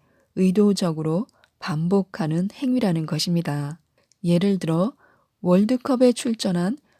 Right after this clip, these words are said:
국가대표 선수는 경기장에서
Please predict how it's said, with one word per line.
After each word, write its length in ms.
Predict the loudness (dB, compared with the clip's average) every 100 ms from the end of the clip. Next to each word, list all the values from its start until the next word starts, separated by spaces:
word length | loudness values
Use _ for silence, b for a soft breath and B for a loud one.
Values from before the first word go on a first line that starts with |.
| _
국가대표 720 | -10 -4 -2 0 -2 -2 -4
선수는 640 | -2 -4 -4 -2 0 0 -2 _ _ _ _ _ -10
경기장에서 1000 | -2 0 0 0 0 0 -2 -2 -2